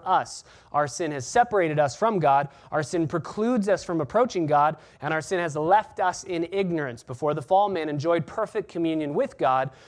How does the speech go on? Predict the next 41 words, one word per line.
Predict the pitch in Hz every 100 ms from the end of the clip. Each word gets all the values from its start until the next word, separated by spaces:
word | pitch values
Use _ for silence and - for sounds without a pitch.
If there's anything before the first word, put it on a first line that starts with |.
| -
knowledge | 139 165 240 214 147
of | 139
God, | 131 135 135 - -
fellowship | _ - 240 240 - 160
with | 151 139
God, | 143 139 131 - _ -
but | 160 151
the | 139
fall, | - 202 196 226 226 226 _ -
with | 160 262 262
the |
fall | 208 165 165 160
came | 180 165
a |
disastrous, | 139 139 127 156 196 202 - 196 -
cataclysmic | - - 196 208 - 190 175 180 -
change." | 151 127 110 107 - _ _ _ _ _ _ _ _ -
Isaiah | 139 139 156
fifty-nine, | 175 165 170 170 170
verse | 160 -
two | 214
says, | 202 170 139
"Sin | - 202 202
has | 160 131
hidden | - 214 214 214 180
God's | 170 175 170 -
face | - 156 151 - - - _ _ -
from | - 147 135
us. | 117
We | 131
don't | 123 123
know | 143 190
God, | 185 147 135
therefore | 135 147 - 165
we | 156
need | 156 151 143
a | 135
prophet | - 190 175 - 190 -
to | 170
tell | - - 190 175 208
us | 220 175 -